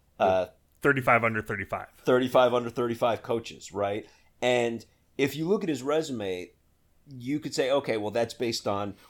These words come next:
Speaker 1: work he's done at Virginia Tech and how strong he's been at Virginia Tech." But then you look at his resume,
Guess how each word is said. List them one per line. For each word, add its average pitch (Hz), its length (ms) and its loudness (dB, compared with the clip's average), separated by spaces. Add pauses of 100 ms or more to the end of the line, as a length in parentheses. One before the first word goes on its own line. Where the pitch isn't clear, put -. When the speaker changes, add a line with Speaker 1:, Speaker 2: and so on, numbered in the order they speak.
Speaker 1:
work 120 220 -2
he's 120 160 -10
done 104 180 -4
at 104 100 -10
Virginia 90 400 -10
Tech 147 400 0
and 92 100 -12
how 98 140 -2
strong 101 460 -4
he's 101 220 -12
been 95 320 -8
at 101 160 -10
Virginia 98 360 -10
Tech." 117 320 -6 (240)
But 156 100 -6
then 311 160 0
you 302 60 -4
look 185 200 -6
at 180 60 -8
his 107 140 -10
resume, 101 720 -6